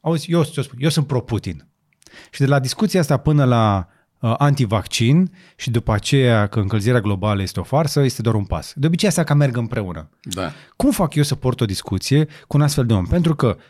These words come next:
Speaker 1: eu nu sunt pro-Putin, eu m-am, deși m-am infectat cu covid, eu cred că vaccinurile funcționează pentru că am văzut-o pe bunica mea mer-, mergând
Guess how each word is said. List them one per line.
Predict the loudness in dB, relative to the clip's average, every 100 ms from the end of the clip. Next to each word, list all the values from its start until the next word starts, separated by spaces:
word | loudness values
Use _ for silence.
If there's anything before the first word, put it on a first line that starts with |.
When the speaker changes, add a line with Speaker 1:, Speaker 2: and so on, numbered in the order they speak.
| _
Speaker 1:
eu | 2
nu | 2
sunt | 2
pro-Putin, | 0 -2 -2 -4 -4 -4 -6 _ _ _ _ _ _ _ _ _
eu | 0 2
m-am, | 2 2 0
deși | 0 2
m-am | 4 4
infectat | 4 2 0 -2
cu | -2
covid, | -4 -2 -2 -4
eu | -2 -2
cred | 0 0
că | 2
vaccinurile | 0 0 2 2
funcționează | 2 -2 0 0 0 -2
pentru | -2 -4
că | -2
am | 0
văzut-o | 0 0 -2 -2 -2
pe | -2 -4
bunica | 0 -2 -2
mea | -2 -2 -4 -4
mer-, | -6 -6 -4
mergând | -4 -2 0 2 0